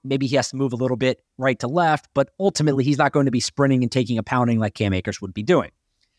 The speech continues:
And that's true. But let's just talk about timeline here specifically. Cam Akers came back in five months. Aaron Rodgers injured his Achilles on September eleventh. A five-month rehab would not be good enough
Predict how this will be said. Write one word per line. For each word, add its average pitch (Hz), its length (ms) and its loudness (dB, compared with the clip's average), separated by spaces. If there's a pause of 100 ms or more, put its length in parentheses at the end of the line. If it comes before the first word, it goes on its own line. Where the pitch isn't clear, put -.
(220)
And 190 120 2
that's 247 180 2
true. - 260 -2 (640)
But 180 60 2
let's 254 200 4
just 339 160 0
talk 220 160 2
about 151 220 0
timeline 95 560 -6
here 92 160 -10
specifically. - 600 -14 (480)
Cam 240 200 4
Akers 214 260 2
came 156 220 0
back 135 340 0
in 117 140 -6
five 98 480 -2
months. - 400 -14 (600)
Aaron 233 280 4
Rodgers 123 520 2
injured 151 280 0
his 135 160 0
Achilles 131 360 0
on 123 120 0
September 117 440 -2
eleventh. 90 380 -4 (720)
A 165 80 0
five-month 180 640 2
rehab 120 640 -2 (320)
would 170 180 0
not 214 220 2
be 190 80 0
good 180 180 4
enough 113 360 -4